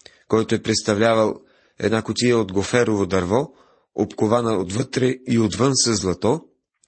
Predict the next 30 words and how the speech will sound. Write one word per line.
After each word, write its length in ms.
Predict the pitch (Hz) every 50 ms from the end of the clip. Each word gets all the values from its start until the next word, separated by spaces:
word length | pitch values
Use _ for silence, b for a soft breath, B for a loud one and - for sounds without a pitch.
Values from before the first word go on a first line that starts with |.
| B B B B B B B B B B B
а 140 | - 127 123
върху 340 | 120 127 123 107 110 113 107
ковчега 440 | - 104 95 - - 139 143 143 147
е 20 |
имало 260 | 135 131 127 123 120
изкусен 500 | 113 101 - - 135 131 - - 143 139
гравир-, 460 | 120 113 107 95 98 107 107 104 - -
изкусно 440 | - 98 - - 131 131 - 139 127
гравиран 440 | 107 107 107 90 104 110 110 110 98
капак, 400 | - - - - 123 135 131 -
наречен 520 | 123 107 98 98 95 - - 101 101 - - -
"Умилостивилище". 1000 | - 101 101 98 98 95 - - 110 104 110 117 85 78 76 - - - - _ _ _ _ _ _ _ _ _ _ _ _ _ _ _ b b b b b b b b b
Върху 240 | 110 123 131 127 147
него 200 | 165 190 190 175
са 140 | - - 139
били 220 | 131 135 143 139
поставени 600 | - 117 107 - 127 120 117 117 117 113 110 107 -
изправени 600 | - 95 - - - 123 127 131 135 143 147 139
херувими 560 | 139 - 139 127 127 117 104 110 107 104 101
от 100 | 95 92
чисто 340 | - - 113 104 - - 113
злато, 440 | 101 104 104 90 - - 95 113 - - B B B B B B B B B B B
които 260 | - 156 175 190 185
са 120 | - 170
гледали 400 | 131 110 120 123 117 120 113 117
надолу 440 | 117 107 101 82 107 101 101 101 98
към 200 | - - 98 92
капака 640 | - - 87 - - 90 87 85 - - 85 82 - - -
на 120 | 85 85
ковчега. 480 | - 80 - - - 87 73 - -